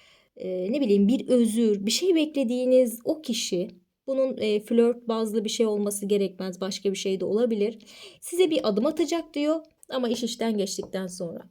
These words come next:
Artık umurunuzda değil ki yani çok beklemişsiniz ama hani bana haksızlık yaptı, haksızlık ettiğini kabul etsin.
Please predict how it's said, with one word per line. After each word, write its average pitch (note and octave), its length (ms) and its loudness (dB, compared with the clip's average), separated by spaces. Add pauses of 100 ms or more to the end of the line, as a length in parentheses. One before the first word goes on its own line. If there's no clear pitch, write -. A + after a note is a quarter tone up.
(160)
Artık B3+ 280 -12
umurunuzda G#3 400 -4
değil B3+ 140 -2
ki - 160 -8
yani F3+ 280 -6
çok A3+ 240 -2
beklemişsiniz A#3 760 0
ama A3 280 -2 (280)
hani G#3 180 -2
bana G3+ 200 0
haksızlık A3 520 -6
yaptı, D#4+ 240 -4
haksızlık A#3 420 -4
ettiğini B3 440 -2
kabul A3 300 4
etsin. - 480 -4